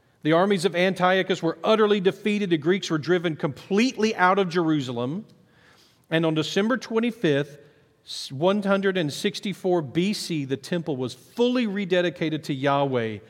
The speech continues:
and that is celebrated to this day at Hanukkah. The restoration of the temple is the Feast of Dedication, or the Feast of Lights, as part of, is connected to that.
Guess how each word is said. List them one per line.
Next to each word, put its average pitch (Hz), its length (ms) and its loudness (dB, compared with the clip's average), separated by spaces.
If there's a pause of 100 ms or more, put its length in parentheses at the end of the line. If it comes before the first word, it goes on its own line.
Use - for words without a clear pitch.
(200)
and 135 140 -4
that 185 180 2
is 190 80 -2
celebrated 165 640 0
to 160 80 -2
this 170 240 -4
day 135 520 -2
at 156 420 2 (720)
Hanukkah. 175 360 -4 (1300)
The 139 100 2
restoration 202 640 2
of 202 80 0
the 202 60 0
temple 175 640 -2 (560)
is 147 180 -4
the 143 140 0
Feast 180 420 -2
of 190 140 0
Dedication, 180 720 -2
or 143 140 -4
the 139 80 -2
Feast 147 320 -6
of 143 140 -8
Lights, 139 360 0
as 127 80 -12
part 139 220 -2
of, 135 60 -6
is 117 100 -12
connected 151 420 -8
to 131 60 -10
that. 107 340 -8